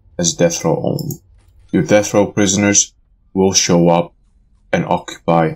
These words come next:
this cell block. Your death row prisoners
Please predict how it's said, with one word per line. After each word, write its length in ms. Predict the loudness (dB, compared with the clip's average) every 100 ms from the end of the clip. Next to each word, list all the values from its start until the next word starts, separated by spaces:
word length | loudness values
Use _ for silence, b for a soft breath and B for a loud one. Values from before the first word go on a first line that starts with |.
| -12 _ _ _
this 240 | 0 2
cell 480 | 0 0 -2 -2 -6 -6
block. 240 | -8 -10 _ _ _ _ _ _ _ _ _ _ _ _ _ _ _ _
Your 140 | 0 0
death 380 | 2 2 2 2
row 140 | 2
prisoners 680 | 2 2 2 2 2 0